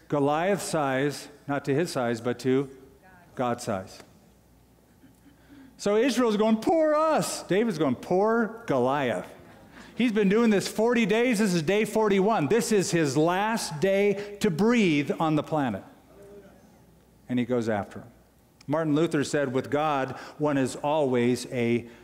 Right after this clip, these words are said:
majority. Always a majority. I want to close with a fun little story, true story. This happened in a, in a philosophy class at U S C, University of Southern California.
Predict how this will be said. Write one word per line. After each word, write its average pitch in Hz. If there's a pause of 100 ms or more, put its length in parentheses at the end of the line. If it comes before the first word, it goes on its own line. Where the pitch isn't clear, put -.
(240)
majority. 113 (1300)
Always 135
a 139
majority. 107 (520)
I 147
want 151
to 143
close 139
with 120
a 120
fun 139
little 123
story, 113
true 127
story. 117 (800)
This 131
happened 135
in 123
a, 120
in 117
a 117
philosophy 143
class 127
at 143
U 135
S 127
C, 170
University 120
of 120
Southern 120
California. 110